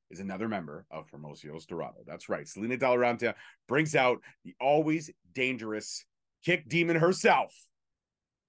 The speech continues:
Janai Kai. That's right. Rob hinted to it earlier with the homage in his hair, but Janai Kai is in M L W. And if you guys don't know who Janai Kai is, she's a fantastic talent.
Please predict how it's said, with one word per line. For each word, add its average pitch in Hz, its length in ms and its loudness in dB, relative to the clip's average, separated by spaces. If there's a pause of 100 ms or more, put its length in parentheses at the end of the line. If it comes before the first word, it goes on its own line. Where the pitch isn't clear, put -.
(100)
Janai 113 300 0
Kai. 98 220 -6 (120)
That's 101 200 -12
right. 92 180 -4
Rob 107 240 0
hinted 110 360 -10
to 123 80 -4
it 104 60 -4
earlier 113 380 0
with 110 140 -2
the 107 80 -2
homage 104 380 -2
in 101 60 -6
his 98 120 -10
hair, 165 320 4 (300)
but 80 80 -16
Janai 113 400 2
Kai 113 280 0
is 92 300 -10
in 101 380 -8
M 101 340 -6
L 92 360 -8
W. 87 420 -10
And 87 180 -10
if 90 140 -16
you 87 80 -20
guys 92 240 -4
don't 98 180 -8
know 98 100 -6
who 98 80 -10
Janai 90 300 -10
Kai 90 200 -6
is, 87 120 -8
she's 82 140 -18
a - 20 -20
fantastic 85 560 -10
talent. 151 460 -2